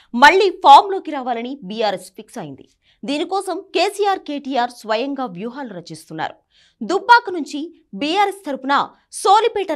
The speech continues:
రామలింగారెడ్డి కుమారుడు సోలిపేట సతీష్ టికెట్ ఆశిస్తున్నారు. ఎంపీ కొత్త ప్రభాకర్ రెడ్డి కూడా దుబ్బాకలో యాక్టివ్గా ముందుకు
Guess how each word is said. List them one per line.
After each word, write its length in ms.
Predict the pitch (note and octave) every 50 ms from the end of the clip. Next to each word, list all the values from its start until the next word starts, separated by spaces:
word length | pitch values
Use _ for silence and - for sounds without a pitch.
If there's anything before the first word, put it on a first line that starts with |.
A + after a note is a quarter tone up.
| G#3 A3
రామలింగారెడ్డి 640 | A3 B3 D4 D#4 D#4 C#4 C4+ C4+ A#3+ A3 F3+ G3 - -
కుమారుడు 340 | G3 G#3 G#3+ G#3 G3 A3 D#4+ - - _ _ - -
సోలిపేట 460 | F#4 E4+ F#4+ G4+ G4 - D#4+ - C#4 C4+ C4 - -
సతీష్ 400 | A#3+ A3 D#4+ D#4+ C4+ C4+ C4 - -
టికెట్ 280 | A#3+ - - B3+ B3+ G#3
ఆశిస్తున్నారు. 520 | G3 - E3 D3+ - - - F3 D3+ - - _ _ _ _ _ _ -
ఎంపీ 340 | C#4 D#4 - A4 - A#4 A4 G4 - -
కొత్త 180 | D4+ D4+ - E4 D#4 -
ప్రభాకర్ 420 | - A3 C4 D#4+ D#4+ D#4+ D#4 C4
రెడ్డి 160 | C4 A3 A#3+ - A#3
కూడా 160 | A#3 A3 G#3+ C#4 - F#3+ F#3
దుబ్బాకలో 440 | A3 G#3+ G#3 D4+ D4+ D4 C#4 B3 A#3 - - E3+
యాక్టివ్గా 420 | G#3+ G#3+ - - D#4+ D#4 D4 C4+ A3+ F3 E3
ముందుకు 260 | F3+ F3+ A#3 - C4+